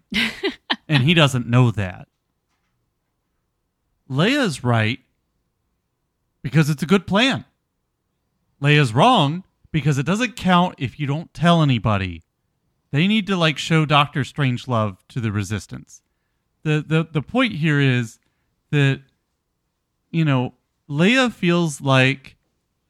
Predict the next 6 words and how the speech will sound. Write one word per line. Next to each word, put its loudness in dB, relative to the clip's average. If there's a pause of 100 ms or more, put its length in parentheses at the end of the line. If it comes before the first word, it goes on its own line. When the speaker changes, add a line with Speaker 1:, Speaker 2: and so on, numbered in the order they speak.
Speaker 2:
Poe 2
doesn't 2
need -2
to -8
know 4
everything. -4